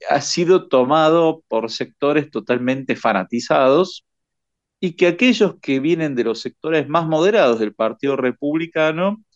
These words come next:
van entrando en un cono de silencio, ya casi nadie les presta atención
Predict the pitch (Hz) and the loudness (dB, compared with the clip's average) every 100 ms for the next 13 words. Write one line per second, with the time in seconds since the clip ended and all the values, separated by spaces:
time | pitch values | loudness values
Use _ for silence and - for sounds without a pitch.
0 | _ _ _ _ 139 165 170 147 156 156 | _ _ _ _ 0 0 0 0 0 2
1 | 147 123 110 - 156 147 131 - 160 185 | -2 -2 -4 0 2 2 2 2 2 2
2 | 156 143 170 185 - _ - 120 117 _ | 0 -2 -2 -2 -6 _ -2 -2 -2 _
3 | 120 - 120 123 120 101 - 110 107 113 | -8 -6 -2 0 0 -2 -6 -8 -6 -6
4 | 117 123 139 208 180 208 | -4 -4 0 2 4 0